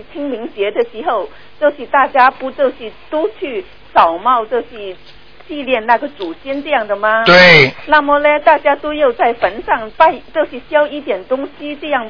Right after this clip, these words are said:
Speaker 1: 拜拜纪念一下这样的咯。
Speaker 2: 对。
Speaker 1: 你就是我看了你的书，你说就是说不要烧东西。那么如果不烧东西的话，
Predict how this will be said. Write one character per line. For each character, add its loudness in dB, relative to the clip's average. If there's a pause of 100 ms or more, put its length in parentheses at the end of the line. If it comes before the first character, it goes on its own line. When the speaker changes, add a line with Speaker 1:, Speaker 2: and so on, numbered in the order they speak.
Speaker 1:
拜 6
拜 2
纪 -12
念 -6
一 -8
下 2
这 -10
样 -2
的 0
咯。 4
Speaker 2:
对。 6 (120)
Speaker 1:
你 -8 (140)
就 4
是 -2
我 6
看 -2
了 -4
你 -10
的 -2
书， -8
你 -10
说 -2
就 -2
是 -8
说 0 (120)
不 -4
要 2 (140)
烧 2
东 -6
西。 -14 (280)
那 4
么 2
如 -4
果 2
不 -8
烧 2
东 -8
西 -14
的 -4
话， 2